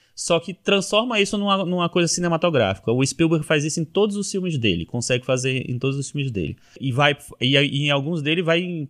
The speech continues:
questões super profundas, como o, o A I. Mas eu acho que o Villeneuve fica, fica superficial em tudo.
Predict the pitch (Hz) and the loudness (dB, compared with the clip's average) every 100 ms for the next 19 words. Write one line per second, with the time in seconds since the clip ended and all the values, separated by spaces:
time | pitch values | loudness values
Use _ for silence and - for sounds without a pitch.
0 | - 156 131 156 - 269 269 240 214 180 | -4 -4 -2 -8 -6 -6 -2 -2 -2 -4
1 | 185 170 - 175 175 170 165 - _ 139 | -4 -6 -6 -4 -2 -2 -4 -14 _ -4
2 | 156 165 135 101 85 - _ _ - 113 | 0 2 2 0 -4 -12 _ _ -12 -6
3 | 131 147 151 151 - - 139 143 151 - | -2 0 0 0 -4 -2 0 2 2 0
4 | 160 160 151 156 - 175 170 165 - 143 | 0 2 2 0 -2 -4 -2 -4 -6 -2
5 | 147 170 165 147 143 156 170 165 131 113 | 0 2 0 0 0 0 0 -2 0 0
6 | 98 | 0